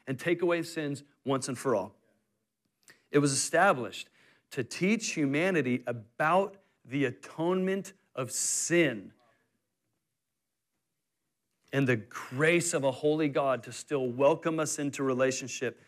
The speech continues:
through the blood of a sacrifice. But it was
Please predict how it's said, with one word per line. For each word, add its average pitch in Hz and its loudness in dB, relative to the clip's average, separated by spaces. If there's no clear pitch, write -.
through 143 0
the 139 2
blood 123 -2
of 120 -6
a 120 -10
sacrifice. 107 -6
But 135 2
it 143 6
was 131 2